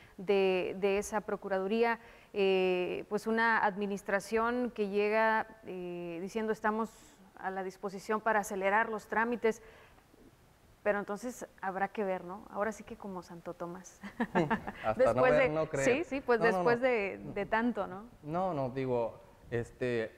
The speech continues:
Speaker 2: habrá que hacer muchas cosas, ¿verdad? No, no, no les puedo decir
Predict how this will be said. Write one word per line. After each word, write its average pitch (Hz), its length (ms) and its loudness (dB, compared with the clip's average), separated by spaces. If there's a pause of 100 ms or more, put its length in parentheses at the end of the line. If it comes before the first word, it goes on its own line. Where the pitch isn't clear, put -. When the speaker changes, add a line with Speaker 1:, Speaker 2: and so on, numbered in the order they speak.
Speaker 2:
habrá 117 380 2
que 180 80 0
hacer 156 240 0
muchas 160 360 -4
cosas, 147 420 -4
¿verdad? 117 420 -2
No, 131 420 -2
no, 135 220 -2
no 139 200 -2
les 156 140 -2
puedo 147 320 2
decir 135 380 -2